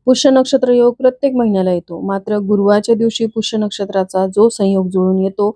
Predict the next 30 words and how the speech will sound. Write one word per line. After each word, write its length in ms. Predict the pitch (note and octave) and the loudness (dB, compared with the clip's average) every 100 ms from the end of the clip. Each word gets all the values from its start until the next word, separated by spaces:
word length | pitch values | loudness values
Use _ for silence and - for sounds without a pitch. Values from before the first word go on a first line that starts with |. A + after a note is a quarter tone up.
| _ - _ | _ -20 _
त्याला 180 | G3+ G#3 | -2 0
गुरु 240 | G3+ G#3+ A3 | 2 2 2
पुष्य 280 | A3 - G3 | 0 -2 -4
नक्षत्र 400 | F#3+ F#3+ F#3+ F#3 | -2 -6 -4 -2
म्हणतात. 360 | F3+ E3+ F3 - _ - _ - | -2 -4 -10 -16 _ -20 _ 2
दोन 240 | A#3 B3 | 4 6
हजार 200 | B3 B3+ | 6 4
चोवीस 420 | B3+ B3 A#3+ B3 | 4 2 2 -2
मधील 400 | A#3+ A#3 A3+ A3+ A3+ | -2 -2 -2 -2 -4
शेवटचा 520 | - G#3+ G#3+ G#3+ G#3+ | -4 -4 -4 -6 -6
गुरु 240 | G#3 G#3+ G#3 | -2 -2 -2
पुषामृत 520 | G#3+ G#3 G3+ G3 G3 | -4 -4 -2 -2 -2
नक्षत्र 440 | G3+ F#3+ F#3+ - F#3+ | -4 -8 -10 -4 0
योग 320 | F#3+ F#3+ F#3 | 2 0 0
हा 220 | A3 G3+ F#3 _ _ - | -2 -2 -2 _ _ -2
एकवीस 400 | A3 A3 C4 B3+ | -2 2 2 4
नोव्हेंबर 420 | A#3+ A3 G#3+ G#3+ | 2 4 2 2
दोन 160 | G#3 G3+ | 2 0
हजार 240 | G3 G3 G3 | 0 -2 -2
चोवीस 380 | G#3 G3+ A3+ A3 | -2 0 0 0
रोजी 320 | G3+ F#3 F#3+ | 0 0 -2
सूर्योदयापासून 960 | G3+ A3+ A3 A3+ A3 A3 A3 G#3+ F#3+ F3+ | -2 0 4 4 4 0 -2 -6 -6 -6
ते 140 | F#3 | -6
दुपारी 400 | F#3 G#3 G#3 F#3 | -6 -2 -2 -2
तीन 640 | F#3 _ _ - B3 B3 A3+ | -8 _ _ -2 2 4 4
वाजून 320 | G3+ F#3+ G#3 | 2 0 -2
छप्पन 440 | - G#3+ - A3+ A3+ | -6 -12 -6 -4 -2
मिनिटापर्यंत 600 | G3+ F#3 F#3 F3+ F3 G3+ | 0 -2 -2 -2 -2 -2
असणार 400 | G3 F#3+ F3 E3+ | -2 -2 -4 -2
आहे. 220 | E3 | -2